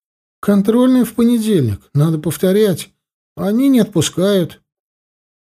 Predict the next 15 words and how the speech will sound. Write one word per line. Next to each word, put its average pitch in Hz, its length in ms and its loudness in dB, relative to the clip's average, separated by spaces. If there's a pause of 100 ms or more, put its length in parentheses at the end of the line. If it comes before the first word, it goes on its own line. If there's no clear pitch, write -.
Эльвира 190 540 -4
подошла 165 560 0
к - 80 -10
нам 165 260 0
и 127 60 -2
поздоровалась 127 800 0
со 101 160 -6
всеми 156 420 -2
одним 127 420 0
кивком 117 460 -4
головы. 110 760 -4
«Ну, 131 600 -8
царица!» 147 1120 -4 (1160)
«Демьян 208 560 0
Герасимович, 90 1000 -6